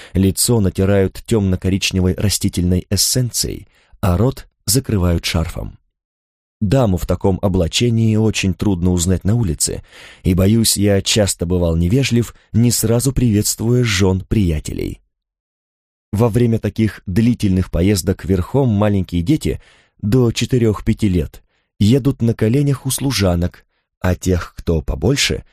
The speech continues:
сажают в напоминающие колыбель сиденья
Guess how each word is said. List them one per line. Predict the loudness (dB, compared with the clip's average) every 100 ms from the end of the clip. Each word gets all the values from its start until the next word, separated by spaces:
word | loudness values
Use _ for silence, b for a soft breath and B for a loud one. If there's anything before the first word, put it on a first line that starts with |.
| _ _
сажают | -4 0 2 2 0 -4 -20 _
в | -2 2
напоминающие | 2 2 2 2 2 0 0 -2
колыбель | 0 0 2 2 0
сиденья | -2 0 2 2 0